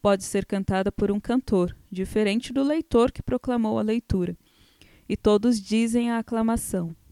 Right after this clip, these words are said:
Deste modo, a Assembleia honra a palavra de Deus recebida com fé e com espírito de ação de graças.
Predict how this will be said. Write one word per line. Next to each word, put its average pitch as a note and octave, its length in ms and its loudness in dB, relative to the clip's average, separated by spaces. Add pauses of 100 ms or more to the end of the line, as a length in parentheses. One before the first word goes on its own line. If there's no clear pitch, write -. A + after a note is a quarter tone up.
Deste F3+ 360 -4
modo, F#3 500 -2
a G#3+ 80 -4
Assembleia G3 680 0
honra B3 320 2
a C4 40 -2
palavra G3+ 500 -2
de G3 140 -6
Deus F#3 260 -2
recebida F#3 720 -4 (340)
com G3+ 200 2
fé G3 420 -2 (320)
e A3+ 80 -8
com A#3 200 0
espírito G3+ 520 -4
de G3+ 100 -4
ação G3+ 300 -4
de G3+ 140 -4
graças. - 680 -12